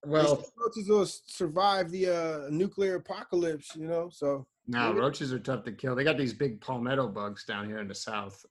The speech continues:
Speaker 1: Uh,
Speaker 2: Yeah, man. They're not as bad as the little ones, though, 'cause they don't infest you.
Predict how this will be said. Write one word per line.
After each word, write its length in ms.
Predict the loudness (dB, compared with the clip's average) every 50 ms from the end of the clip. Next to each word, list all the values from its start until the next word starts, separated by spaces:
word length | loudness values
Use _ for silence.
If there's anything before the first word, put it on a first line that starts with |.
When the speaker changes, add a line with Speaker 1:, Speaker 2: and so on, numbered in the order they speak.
| _ -12
Speaker 1:
Uh, 300 | -10 -8 -8 -8 -8 -8 -8 -8
Speaker 2:
Yeah, 180 | -6 -4 -4 -4
man. 320 | -2 -2 -2 -2 -2 -2 0
They're 160 | 2 4 6
not 180 | 6 6 6 6
as 140 | 4 2
bad 320 | 2 2 4 4 4 4 4
as 200 | 2 2 0 0
the 120 | 0 0
little 280 | 4 6 6 6 6 4
ones, 300 | 2 2 0 -2 -2 -2
though, 160 | -2 -2 -2
'cause 160 | -2 -4 -2
they 120 | 0 0 2
don't 160 | 2 2 0
infest 540 | -2 -4 -2 -2 0 0 0 -2 -8 -8 -8
you. 200 | -10 -10 -10